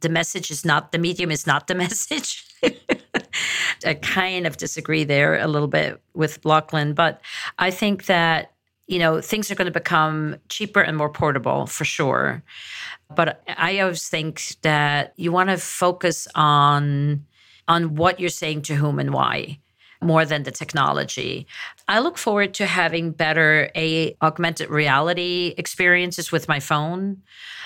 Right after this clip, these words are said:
It would be very cool to make I R more accessible, but all in all, I don't see myself in a technical field at all. With my clients, I use a phone, their, their smartphone, and that's it.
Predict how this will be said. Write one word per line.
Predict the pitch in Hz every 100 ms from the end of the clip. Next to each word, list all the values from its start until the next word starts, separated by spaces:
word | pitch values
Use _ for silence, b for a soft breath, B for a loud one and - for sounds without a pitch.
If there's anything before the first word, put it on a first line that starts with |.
| B -
It | 165
would | 165
be | 147 143
very | 147 156
cool | 151 - 151 160 151
to | 147 147
make | 143 143 143 - - - _ _ _ -
I | 160 160
R | 147 160 170 160
more | 170 156 151 151 151 156 - -
accessible, | 156 160 151 - 175 170 170 165
but | 156 151 - -
all | 180 202
in | 202 180
all, | 165 156 156 - _ _
I | 160 175
don't | 185
see | 175 -
myself | 170 156 160 147
in | 147
a |
technical | - 131 156 143 151
field | - 165 151
at | 147 139
all. | 135 135 180 220 - B B B B -
With | 151
my | 156
clients, | 151 156 151 156
I | 151
use | 143 143
a | 143
phone, | 156 151 180 220 196 -
their, | 151
their | 143 143
smartphone, | - 151 - - 160 165
and | 165 139
that's | 139 -
it. | 151 127 -